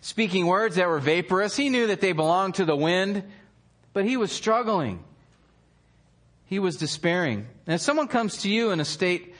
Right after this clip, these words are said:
of despair or they're distraught, just remember that their words are spoken from raw emotion. They're probably not gonna come to you with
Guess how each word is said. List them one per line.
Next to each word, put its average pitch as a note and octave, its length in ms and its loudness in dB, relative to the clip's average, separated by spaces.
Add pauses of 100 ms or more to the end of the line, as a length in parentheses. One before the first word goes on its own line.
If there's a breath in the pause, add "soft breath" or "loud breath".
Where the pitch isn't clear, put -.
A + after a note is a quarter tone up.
(380 loud breath)
of C#3+ 100 -4
despair E3+ 640 0
or B2+ 220 -2
they're C#3+ 160 0
distraught, F3+ 720 0
just - 180 -8
remember G#3 480 0
that D3+ 400 0
their F3+ 120 2
words G#3+ 340 0
are G3 60 0
spoken G#3 460 0
from D#3 240 0
raw E3 200 4
emotion. D3+ 440 -2
They're D3 120 0
probably D4+ 320 2
not C4 180 0
gonna G#3+ 180 0
come A3 280 0
to G3+ 60 0
you E3 140 2
with D3+ 220 -2